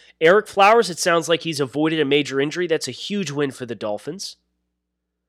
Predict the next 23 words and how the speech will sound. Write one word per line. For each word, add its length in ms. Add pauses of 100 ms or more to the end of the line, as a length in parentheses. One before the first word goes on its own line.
(640)
Uh, 280 (800)
but 200
Solomon 420
Kindley 280
moved 300
to, 160
to 220
left 440
guard. 440 (580)
Jesse 360
Davis 480
in 200
at 160
right 320
guard. 420 (1080)
You 60
had 100
three 260
rookies 420
on 120
the 80
offensive 560
line. 300